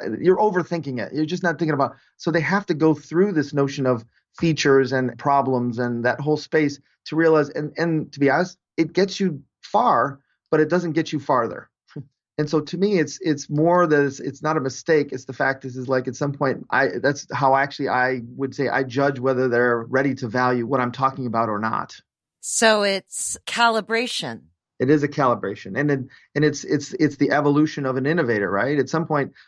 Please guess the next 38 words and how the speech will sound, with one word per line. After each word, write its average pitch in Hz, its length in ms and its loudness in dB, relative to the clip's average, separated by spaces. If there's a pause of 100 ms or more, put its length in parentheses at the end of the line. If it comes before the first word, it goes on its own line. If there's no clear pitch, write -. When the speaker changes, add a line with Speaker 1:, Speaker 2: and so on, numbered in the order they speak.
(120)
Speaker 1:
I 143 120 2
did 156 200 0
features 151 320 -4
and 139 100 -2
benefits 143 400 -2
too. 165 300 0
And 107 80 0
I 120 160 2
did, 127 320 0
I, - 300 0
I 123 40 0
did 135 160 2
all 156 280 2
that 113 180 0
stuff. - 260 -8
And 117 100 -4
it's 110 140 -6
like, 110 220 -4 (120)
and 131 240 -2
my 127 120 0
belief 135 320 2
is 131 240 -6
if 139 180 -2
you 135 180 2
try 175 420 0
to - 220 -4
actually, 147 600 0 (480)
uh, 127 280 2
eliminate 151 600 4
that, 101 320 -2 (180)
I 143 100 0
actually 160 380 -4
don't 151 220 -4
understand 139 580 -2
the 127 60 0
value 131 480 0
of 104 140 -6
it. - 180 -12